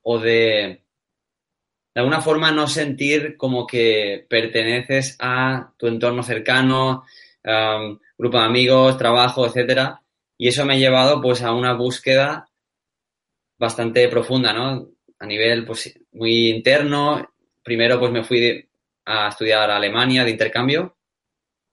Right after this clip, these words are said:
y, y al volver,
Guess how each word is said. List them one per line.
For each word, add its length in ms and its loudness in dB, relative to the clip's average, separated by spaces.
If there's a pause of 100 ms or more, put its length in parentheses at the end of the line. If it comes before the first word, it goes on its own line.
(340)
y, 800 -8 (460)
y 80 2
al 80 4
volver, 480 2